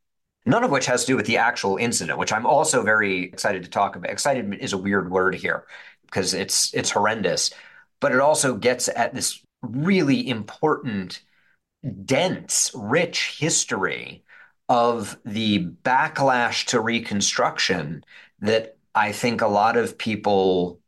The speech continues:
miss as they think about the popular history of the United States, right? The popular history is the South had slaves, we had the Civil War, we had Reconstruction, and then at some point after Reconstruction, like, things didn't go so well and we ended up in Jim Crow.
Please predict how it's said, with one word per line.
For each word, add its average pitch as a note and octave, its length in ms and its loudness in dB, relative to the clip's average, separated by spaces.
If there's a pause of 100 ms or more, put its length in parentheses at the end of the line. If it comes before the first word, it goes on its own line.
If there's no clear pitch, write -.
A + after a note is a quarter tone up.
miss G2+ 800 2
as B2+ 300 4
they A2 160 2
think A2+ 300 -2
about F2+ 580 0 (340)
the F#2+ 180 -4
popular A#2 560 0
history G2+ 580 0
of F2+ 100 0
the F#2 80 -6
United E2+ 400 -2
States, - 460 -2
right? F#2 180 2
The - 60 -8
popular A#2+ 500 0
history G#2+ 420 0
is F2+ 160 0
the - 80 -8
South D3 340 2
had - 120 -4
slaves, D#3+ 460 2
we F#2+ 100 -6
had G#2+ 220 0
the G2 80 -8
Civil G2+ 320 -2
War, C3 320 2 (240)
we B2 140 2
had B2+ 160 2
Reconstruction, D#3 1000 0 (280)
and D#3+ 180 0
then F#3 220 4
at G#3+ 240 -2
some C#4+ 260 2
point A3 260 2
after D#3 340 0
Reconstruction, B2 840 0
like, A2 180 0
things C3 300 -2
didn't A#2 240 -4
go G#2 180 2
so G#2+ 200 2
well F#2+ 280 2
and F#2+ 100 -4
we F#2+ 140 0
ended F#2 220 0
up F2 160 -2
in F2+ 100 -6
Jim F2 240 -8
Crow. D#2+ 260 -4